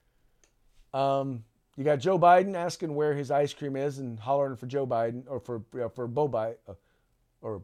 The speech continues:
no, that's Biden. You got Mitch McConnell staring off into space. He's frozen. And then you've got, uh,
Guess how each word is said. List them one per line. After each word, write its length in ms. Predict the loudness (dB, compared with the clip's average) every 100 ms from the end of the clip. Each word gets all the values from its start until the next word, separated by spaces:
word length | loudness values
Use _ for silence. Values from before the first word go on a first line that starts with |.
| -12
no, 240 | -10 -8
that's 220 | -6 -6
Biden. 420 | -2 0 0 -2 -10 -16 _ _ _ _ _ _ -2
You 80 |
got 180 | 4 4
Mitch 240 | 4 0 0
McConnell 640 | -4 0 2 2 -2 -6 -16
staring 720 | -14 -10 -10 -2 2 2 2 2
off 240 | 2 2
into 180 | -2 -4
space. 400 | -6 -2 -2 -2
He's 140 | -8
frozen. 540 | -6 0 0 0 -4 -8 _ _ _ _
And 80 | -6
then 120 | -2
you've 140 | -2 4
got, 280 | 4 4 4
uh, 300 | 4 4